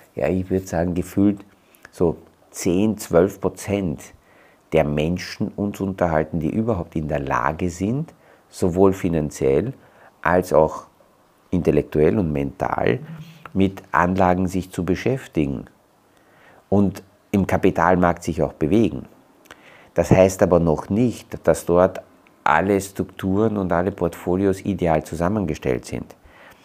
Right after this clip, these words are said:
In den Portfolios dieser zehn, zwölf Prozent der Menschen sind immer noch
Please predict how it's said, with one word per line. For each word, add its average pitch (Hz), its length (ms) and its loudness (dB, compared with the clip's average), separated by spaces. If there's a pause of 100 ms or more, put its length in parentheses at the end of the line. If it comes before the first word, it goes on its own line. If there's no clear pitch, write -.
(560)
In 85 180 2
den 85 400 0
Portfolios 92 600 2
dieser 87 240 0
zehn, 92 240 2
zwölf 90 260 0
Prozent 87 340 -4
der 80 60 -2
Menschen 78 460 -4
sind 85 280 -4 (120)
immer 113 320 0
noch 76 420 -2